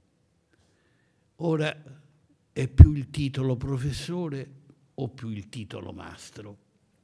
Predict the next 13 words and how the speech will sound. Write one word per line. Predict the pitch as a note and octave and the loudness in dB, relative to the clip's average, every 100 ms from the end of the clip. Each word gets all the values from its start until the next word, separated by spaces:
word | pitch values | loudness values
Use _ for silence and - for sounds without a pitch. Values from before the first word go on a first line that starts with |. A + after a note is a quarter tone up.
| _ _ _ _ _ _ _ _ _ - _ _ _ - - _ | _ _ _ _ _ _ _ _ _ -20 _ _ _ -20 -20 _
E | F#3+ F3+ | -8 6
qui | F3 C#3+ G#2+ G#2+ - - _ _ | 6 6 0 -8 -18 -20 _ _
vorrei | - D#3 C#3+ A2+ A2 A2+ A#2+ - - - - _ _ _ - - - - _ _ | 0 2 2 -2 -6 -6 -6 -10 -20 -20 -20 _ _ _ -20 -20 -20 -20 _ _
ricordare | C3 C#3 C#3+ D#3 B2+ G2 F#2+ G#2+ B2+ | -8 -6 -4 -4 -6 -6 -8 -8 -10
quello | A#2+ C#3+ B2+ B2 | -10 -10 -10 -10
che | C#3+ B2 | -10 -10
diceva | B2+ C3+ - G2+ G2+ C3 - - - - _ _ _ | -10 -10 -12 -14 -14 -14 -18 -20 -20 -20 _ _ _
il | D#3 C3+ | -8 -6
più | E3 D#3+ | -6 -6
grande | D3 C3 B2 A#2+ A#2 | -6 -6 -6 -6 -6
giurista | G#2+ A#2+ F#2+ F2+ - | -6 -8 -10 -12 -12
del | G#2 G#2 | -12 -10
Novecento, | G#2 G#2 G2+ - E2+ F#2 - A2+ | -12 -12 -14 -14 -16 -18 -20 -20